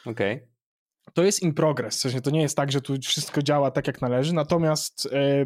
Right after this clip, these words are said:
Speaker 2: najważniejsze dla mnie funkcje, czyli właśnie time blokowanie,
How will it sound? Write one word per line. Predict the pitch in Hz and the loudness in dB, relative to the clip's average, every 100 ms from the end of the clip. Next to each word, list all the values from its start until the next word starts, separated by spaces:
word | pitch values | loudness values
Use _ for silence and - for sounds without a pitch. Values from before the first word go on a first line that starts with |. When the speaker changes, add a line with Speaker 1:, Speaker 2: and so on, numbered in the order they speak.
| 139 143 | 0 0
Speaker 2:
najważniejsze | 156 160 160 180 - 160 | 2 2 2 0 2 2
dla | 156 | 2
mnie | 151 143 | 2 0
funkcje, | 160 156 - 143 | 0 -2 0 -2
czyli | 139 143 | 0 0
właśnie | 147 139 147 | 0 0 -2
time | 147 156 | 0 0
blokowanie, | 147 147 147 147 147 147 139 139 | 2 0 0 2 2 4 2 0